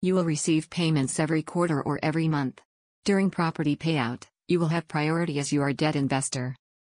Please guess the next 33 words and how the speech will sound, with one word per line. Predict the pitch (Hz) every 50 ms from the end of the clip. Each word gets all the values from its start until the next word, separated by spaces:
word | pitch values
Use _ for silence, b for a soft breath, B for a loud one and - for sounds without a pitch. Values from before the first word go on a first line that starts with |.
| _ _ -
The | 170 175
advantages | 170 156 - 170 175 196 202 190 165 151 151 139 -
of | 156 139
this | 143 156 151
type | - - 165 151 151 -
of | 151 135
lending | 147 151 151 151 151 147 143
include | 139 143 139 - - 151 156 143 127 123 123 - - _ _ _ _ _ _ _ _ _ _ _ _
shorter | - - - 196 196 202 190 185
term. | - - 151 135 131 131 135 143 - _ _ _
The | - 170
holding | 151 156 196 196 208 214 208 185
period | - - 190 175 160 143 139 131
for | - - 151
debt | 143 - 165 160
investment | 160 156 151 - 160 160 156 - 156 151 151 -
only | - 165 170 175 180
stretches | 175 - - - 160 151 147 - 143 127
between | - - 151 - - 160 151 143
six | - - 180 175 - -
months | 180 165 151 147 - -
and | 151 139 139
two | - - 185
years, | 190 180 156 143 139 131 123
since | - - 147 147 139 -
these | - 160 151 151
investments | 160 156 151 147 156 160 - - 147 143 139 - -
are | 156
usually | 151 147 156 170 180 180 180 165 160 156
made | 151 147 147 143
with | 139 147 139 -
development | - 147 156 156 147 151 147 - 131 127 120 -
projects. | - 151 143 143 - - 127 123 - - - -